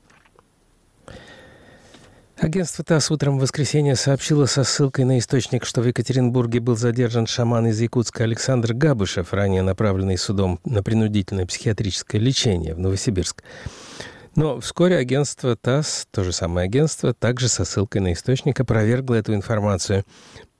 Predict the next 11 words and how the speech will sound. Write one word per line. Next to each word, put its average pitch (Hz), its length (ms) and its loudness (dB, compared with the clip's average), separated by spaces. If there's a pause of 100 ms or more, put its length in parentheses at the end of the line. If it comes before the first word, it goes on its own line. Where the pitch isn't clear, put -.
(120)
По 113 100 0
последним 110 420 0
сообщениям, 120 540 2
на 101 100 2
Урале 120 320 2
действительно 110 540 -2
был 104 180 2
задержан 98 460 0
человек, 107 420 0
представившийся 95 840 -4
Габышевым. 90 640 -4